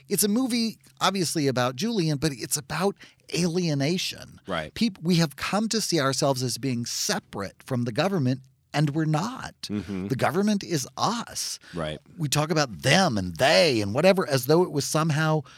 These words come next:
Speaker 1: some alien force, and it, it's really, it's really just us.
Speaker 2: Yeah,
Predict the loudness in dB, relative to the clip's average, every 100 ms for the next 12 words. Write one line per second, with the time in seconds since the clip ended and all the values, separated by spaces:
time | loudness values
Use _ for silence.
0 | -20 -20 _ -2 0 0 -2 0 2 4
1 | 2 0 0 -2 -2 -2 -2 -2 -2 -6
2 | _ -8 -6 -6 -6 -2 -2 -4 -6 -12
3 | _ -10 -8 -6 -4 -4 -6 -6 -8 -10
4 | -14 -20 -10 -8